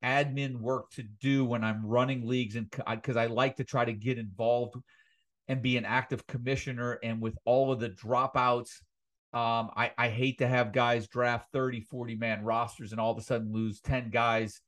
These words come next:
because of guys, uh, basically opting out at the end of the year. So we'll figure some things out. I'm, I'm still trying to work on some things for the bowl season in regards to bowl leagues. I'll try to figure out how to do that,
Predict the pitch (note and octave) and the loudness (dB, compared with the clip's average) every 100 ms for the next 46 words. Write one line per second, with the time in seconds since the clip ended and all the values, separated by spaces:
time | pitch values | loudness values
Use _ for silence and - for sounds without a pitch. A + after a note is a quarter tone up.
0 | _ _ _ _ _ B2+ G#2+ C3 A2+ A2 | _ _ _ _ _ -2 2 6 6 6
1 | A2+ G2+ A#2 A2 A2 G#2 A2+ G#2+ G2+ G2+ | 2 0 2 2 2 0 -2 -2 0 2
2 | A#2 A#2 - A2 A2 G2 F2+ _ _ _ | 0 0 -6 -4 -2 -4 -6 _ _ _
3 | A2 G#2+ A#2 G#2 G#2 G2+ G2+ A2 G#2 F#2+ | -2 0 -2 -2 0 2 0 -2 -6 -6
4 | G2 G2+ G2+ - C#3+ D#3 A#3+ B3 A3 F#3+ | -4 -2 0 2 2 4 2 0 -2 -2
5 | G3 E3 C3 B2 B2 B2+ A#2 A#2 A#2+ A#2+ | 0 0 2 4 4 4 -2 -2 -4 -4
6 | - F#3+ F#3+ F3+ F3+ D3 A#2+ C#3+ D3 D3 | 0 2 2 2 2 2 2 0 0 -6
7 | C3 C3 B2+ C3 A#2 C#3+ A#2 A2+ A#2 - | -6 -2 0 0 -2 -2 2 4 2 0
8 | B2 A2 A#2 A2+ A#2 A#2 A2 A#2 A2 A#2+ | -2 -2 -2 -2 -2 0 4 4 2 -2
9 | G2+ A2+ G#2 G#2+ C3+ B2+ - - _ _ | 2 2 2 2 2 0 -4 -16 _ _
10 | _ _ _ - A2+ - D3 C#3+ C#3 C3 | _ _ _ -4 0 4 4 4 2 4
11 | B2 A2+ B2+ A#2+ A2+ G#2+ C#3+ B2+ A2 G#2+ | 4 2 -2 -2 -4 2 4 6 4 4